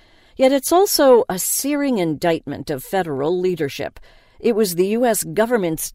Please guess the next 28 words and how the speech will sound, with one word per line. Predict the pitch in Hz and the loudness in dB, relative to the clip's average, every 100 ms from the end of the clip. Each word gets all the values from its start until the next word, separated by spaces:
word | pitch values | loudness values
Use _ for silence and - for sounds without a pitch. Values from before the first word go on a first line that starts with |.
| _ | _
job | - 214 254 131 104 - | -6 -2 0 0 -4 -8
to | 165 | -10
prepare | 143 - 214 180 151 | -10 -4 -2 0 0
for | - 165 180 | -2 0 0
a | |
pandemic, | 185 196 214 202 196 240 - - - _ _ - | -2 -4 -4 -2 -2 -2 -4 -10 -20 _ _ -4
including | 254 269 262 - 143 139 139 | 0 2 0 -2 -2 -2 -6
plans | - 202 208 104 196 | -2 0 0 -2 -4
for | - 135 | -6 -8
supply | - 131 - 180 180 185 | -8 -10 -2 0 2 -2
chain | - 285 302 202 | -4 -6 -4 -8
choke | - 254 254 - | -4 -4 -4 -8
points. | 185 147 - - - - _ _ _ _ | -6 -6 -8 -16 -18 -18 _ _ _ _
It | 233 247 - | -4 -4 0
didn't. | 202 127 123 - - - - - _ | 0 0 -6 -12 -20 -20 -20 -20 _
Let's | 214 311 - | -4 -4 -2
not | 240 135 | -2 -2
fool | - 190 170 | 0 0 2
ourselves. | 131 135 - 143 139 131 117 - | 2 -2 -4 -2 -2 -2 -6 -4
What | 160 160 | -2 0
we | 233 | 4
are | 226 156 | 4 4
doing | 147 185 180 139 151 | 2 2 4 0 -4
is | 156 | -4
a | 202 | -4
stopgap, | - - 185 - - 143 117 - - - | -6 -4 -6 -6 -6 -4 -2 -4 -12 -4
Arbutus | 156 139 156 - 143 | -4 -2 -6 -6 -8
says. | - 156 113 90 - | -4 -4 -4 -6 -12